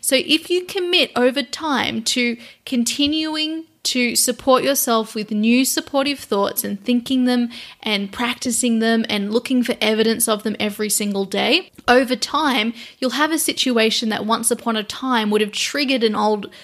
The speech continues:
thought pattern for you, but you'll find it triggers something different and you'll feel it in your emotional response and you'll be like, "Whoa,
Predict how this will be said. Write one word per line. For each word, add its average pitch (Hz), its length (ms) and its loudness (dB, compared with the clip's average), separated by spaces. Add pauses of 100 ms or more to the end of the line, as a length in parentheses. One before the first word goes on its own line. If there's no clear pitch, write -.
(260)
thought - 420 4
pattern 208 380 0
for - 120 -6
you, 208 440 -4 (380)
but 269 140 2
you'll 262 140 4
find 254 340 0
it - 100 0
triggers 214 460 0
something 214 400 -6
different 220 480 -4 (220)
and 220 160 0
you'll 214 160 0
feel 311 580 0
it 214 200 4
in 226 160 2
your 214 340 0
emotional 226 640 0
response - 760 0 (280)
and 226 160 2
you'll 233 120 4
be 233 160 -2
like, 208 240 -2
"Whoa, 320 720 2